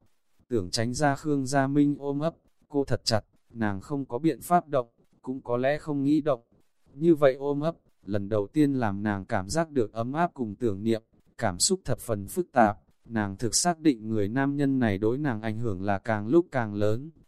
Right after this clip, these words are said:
Nhưng nàng thế nhưng một chút đều không chán ghét loại này cảm giác, lặp lại không cần lại nghi hoặc, nàng thật là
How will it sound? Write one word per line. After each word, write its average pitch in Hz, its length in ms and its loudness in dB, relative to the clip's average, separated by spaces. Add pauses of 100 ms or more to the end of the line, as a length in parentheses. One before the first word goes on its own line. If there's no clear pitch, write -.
(280)
Nhưng 139 300 0
nàng 104 240 -2
thế 113 200 -2
nhưng 143 320 0
một 104 140 -6
chút 170 200 0
đều 123 220 0
không 143 240 -6
chán 117 280 0
ghét 170 240 -2
loại 127 220 -2
này 107 240 2
cảm 95 240 -2
giác, 143 320 2 (280)
lặp 117 240 -2
lại 113 200 -4
không 143 240 -8
cần 107 300 -4
lại 107 160 -6
nghi 139 200 2
hoặc, 123 280 -4 (280)
nàng 104 320 -4
thật 113 180 -2
là 101 440 -2